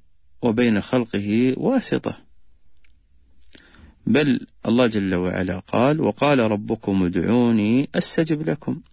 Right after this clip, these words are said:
إن الذين يستكبرون عن عبادتي سيدخلون جهنم داخرين".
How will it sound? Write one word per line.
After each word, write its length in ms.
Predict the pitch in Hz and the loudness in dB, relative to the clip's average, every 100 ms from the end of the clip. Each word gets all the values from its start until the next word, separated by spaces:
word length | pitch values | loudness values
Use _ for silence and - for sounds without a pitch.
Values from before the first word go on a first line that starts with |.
| - - - - - - - | -20 -20 -20 -20 -20 -14 0
إن 280 | 180 170 127 | 2 4 4
الذين 480 | 107 101 98 123 110 | 2 0 2 2 4
يستكبرون 800 | 95 - 113 107 104 104 101 | 0 -2 -4 -4 -2 0 2
عن 200 | 95 95 | 2 2
عبادتي 640 | 92 90 92 92 101 - 127 | 2 0 0 2 0 0 -2
سيدخلون 760 | - 55 60 - 92 107 101 | 0 -2 -2 -2 0 2 2
جهنم 500 | 87 92 98 123 69 | 2 0 0 2 2
داخرين". 600 | - - - - - - | 2 0 -4 -4 -6 -6